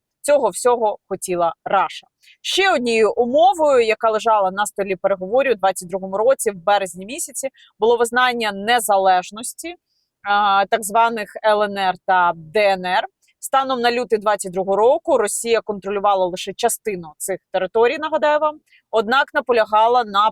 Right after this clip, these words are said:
праві включати, е, до ордло всю територію, е, Донецької, Луганської областей.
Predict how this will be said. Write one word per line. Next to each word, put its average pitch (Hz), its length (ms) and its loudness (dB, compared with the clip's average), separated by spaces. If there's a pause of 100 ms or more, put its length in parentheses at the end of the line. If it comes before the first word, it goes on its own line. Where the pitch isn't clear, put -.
праві 208 400 0
включати, 220 840 -2 (460)
е, 196 120 0
до 220 220 2
ордло 226 360 2
всю 240 340 -4
територію, 220 720 0 (220)
е, 196 200 2
Донецької, 208 540 -4
Луганської 185 640 -2
областей. 185 640 -4